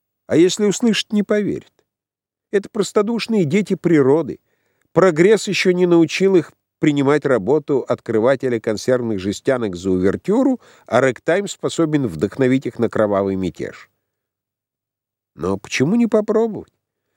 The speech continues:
Лучшее, что может с вами случиться, когда вы начнёте играть,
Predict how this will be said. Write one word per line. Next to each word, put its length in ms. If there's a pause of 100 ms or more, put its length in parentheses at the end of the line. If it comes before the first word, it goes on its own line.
(440)
Лучшее, 640
что 240
может 340
с 80
вами 300
случиться, 800
когда 340
вы 100
начнёте 600
играть, 340